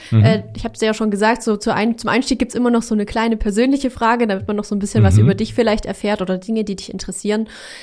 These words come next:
Speaker 2: Ähm, und mich würde heute interessieren, wenn du zu einem Dinner drei Personen einladen könntest, tot oder lebendig, wer wäre das und warum?
Speaker 1: Oh,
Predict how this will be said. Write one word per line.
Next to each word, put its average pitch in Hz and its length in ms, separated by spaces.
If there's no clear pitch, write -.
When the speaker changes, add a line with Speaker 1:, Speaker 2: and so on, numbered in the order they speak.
Speaker 2:
Ähm, 190 320
und 220 140
mich 233 140
würde 220 220
heute 214 180
interessieren, 208 520
wenn 208 160
du 202 160
zu - 200
einem 196 420
Dinner 185 500
drei 185 300
Personen 196 440
einladen 180 400
könntest, 180 560
tot 233 220
oder 214 120
lebendig, 185 600
wer 190 500
wäre 202 240
das 175 260
und 196 120
warum? 180 320
Speaker 1:
Oh, 95 420